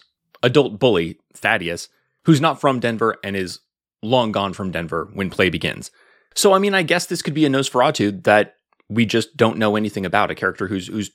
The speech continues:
totally unremarked throughout the book, but then the art has just chosen to focus on this guy. What he's doing, I have no idea.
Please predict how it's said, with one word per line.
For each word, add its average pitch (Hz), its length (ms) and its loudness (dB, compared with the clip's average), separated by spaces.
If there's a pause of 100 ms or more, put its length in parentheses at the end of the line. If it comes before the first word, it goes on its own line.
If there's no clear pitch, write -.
totally 143 500 -2
unremarked 104 640 0 (1000)
throughout 135 400 2
the 113 80 -2
book, 98 300 0
but 98 120 -6
then 104 160 0
the 101 160 -4
art 98 180 2
has 98 120 -6
just 92 160 -4
chosen 101 320 0
to 90 60 -2
focus - 320 0
on 92 120 0
this 87 140 -6
guy. 85 220 0 (200)
What 151 160 2
he's 143 140 0
doing, 127 420 -2
I 101 80 0
have 98 120 0
no 95 180 -2
idea. 127 480 2